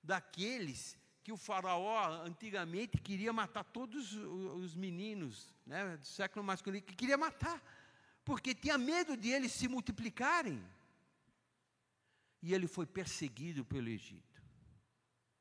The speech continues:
E quando ele tentou apartar uma briga, os hebreus falaram: "Você quer matar a gente como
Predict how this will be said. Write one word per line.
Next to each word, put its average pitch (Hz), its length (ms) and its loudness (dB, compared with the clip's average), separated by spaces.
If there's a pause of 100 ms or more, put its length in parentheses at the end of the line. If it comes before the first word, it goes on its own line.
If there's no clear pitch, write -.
(920)
E 180 100 -2
quando 254 240 4
ele 254 180 10
tentou 254 480 8
apartar 262 460 12
uma 254 180 10
briga, 233 400 6
os 220 160 2
hebreus 247 380 6
falaram: 247 200 6
"Você 233 300 2
quer 254 180 4
matar 226 360 2
a 202 60 4
gente 220 280 0
como 226 120 -4